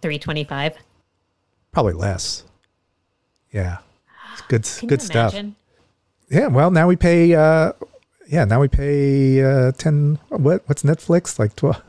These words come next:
Speaker 2: twelve bucks a month.
Speaker 1: Oh.
Speaker 2: For
Speaker 1: Yeah.
Speaker 2: <laughs> so.
Speaker 1: Okay, but think about this. So, okay, nineteen eighty-four, I was working in retail. I was working at Camp Beverly Hills. We were in college.
Speaker 2: Sure.
Speaker 1: Well,
Speaker 2: Yeah, I know.
Speaker 1: we were in college, and I was making
Speaker 2: I was making three thirty-five.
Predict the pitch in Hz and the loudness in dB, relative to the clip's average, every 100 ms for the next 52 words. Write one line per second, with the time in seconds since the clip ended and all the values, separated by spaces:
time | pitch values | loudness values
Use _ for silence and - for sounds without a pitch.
0 | - - 147 151 - 143 135 104 160 156 | -6 -2 0 0 0 0 2 0 -6 -12
1 | - _ _ _ _ _ _ _ _ - | -16 _ _ _ _ _ _ _ _ -10
2 | 135 - 98 - 156 143 135 92 - 147 | -8 -6 -8 -6 0 2 2 0 -4 -2
3 | 120 110 - - - - 320 294 202 - | 0 -2 -6 -16 -8 -4 0 0 -2 -6
4 | - 277 320 302 262 254 175 147 202 165 | -4 -2 -2 -2 0 0 0 -2 -4 -6
5 | 214 220 185 208 208 220 202 208 185 165 | -4 -2 0 0 -2 -4 -4 -2 0 0
6 | 175 185 180 - 170 160 156 - 143 170 | 0 -2 -6 -6 -6 -4 -6 -6 -6 -6
7 | 170 151 - 135 139 143 156 135 135 147 | -4 -4 -6 -8 -8 -6 -8 -8 -10 -8
8 | 185 170 127 175 - - 151 143 160 - | -8 -6 -6 -8 -12 -10 -6 -6 -6 -6
9 | 127 131 196 - - 123 165 120 127 143 | -4 -6 -10 -12 -4 0 0 0 -2 0
10 | 170 175 226 - _ - 151 156 147 143 | 0 0 -2 -8 _ -20 -20 -12 -4 -2
11 | 190 - - - _ - 220 208 208 202 | -2 -4 -14 -20 _ -6 -4 -2 -4 -4
12 | 180 180 185 180 175 - _ _ _ _ | -8 -8 -10 -10 -14 -18 _ _ _ _
13 | _ 117 131 127 123 - 127 131 135 131 | _ -6 -2 0 0 2 0 2 0 0
14 | - 123 156 - | 0 0 0 -4